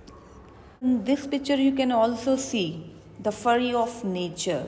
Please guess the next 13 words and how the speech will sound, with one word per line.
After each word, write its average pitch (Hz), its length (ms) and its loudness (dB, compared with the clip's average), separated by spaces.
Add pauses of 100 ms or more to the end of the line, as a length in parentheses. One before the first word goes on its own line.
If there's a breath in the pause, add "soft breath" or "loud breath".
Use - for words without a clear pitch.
Nature 180 340 -6
is 220 240 -4
in 269 320 -4 (720)
anger, 196 580 2 (240)
है 247 80 0
ना? 302 320 0 (400 loud breath)
The 202 80 -6
wind 214 240 -2
is 208 160 -2
blowing 208 340 0
very 185 300 2
fast 214 560 2
and 208 340 -2